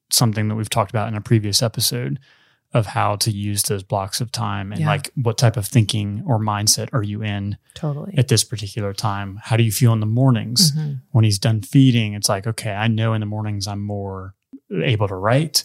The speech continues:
Speaker 2: Right.
Speaker 1: or knocking out more
Speaker 2: And it could
Speaker 1: analytical
Speaker 2: change
Speaker 1: stuff," and it
Speaker 2: day
Speaker 1: could
Speaker 2: to day.
Speaker 1: change,
Speaker 2: Yeah.
Speaker 1: or do we be more flexible with evenings and weekends? And
Speaker 2: Yeah. But I think that also goes back to the importance of having a plan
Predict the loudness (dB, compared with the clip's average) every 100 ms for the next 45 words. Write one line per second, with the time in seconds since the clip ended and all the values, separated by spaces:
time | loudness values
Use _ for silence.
0 | -2 0 2 2 -2 -2 -2 0 0 0
1 | -2 -2 -2 0 -4 2 4 4 4 2
2 | 4 4 2 4 2 2 0 0 2 4
3 | 4 4 4 2 2 0 2 0 -4 _
4 | -20 _ _ _ _ 2 2 0 -2 -2
5 | -2 -2 0 0 0 0 0 0 2 0
6 | 0 -2 -4 -4 0 0 0 0 0 0
7 | -4 -6 _ _ _ _ 0 2 2 2
8 | 4 2 0 0 -2 0 -2 -2 -2 0
9 | -2 -4 -4 -4 -4 -4 -4 -6 -12 -16
10 | -18 -18 -18 0 2 2 0 0 0 0
11 | -2 -6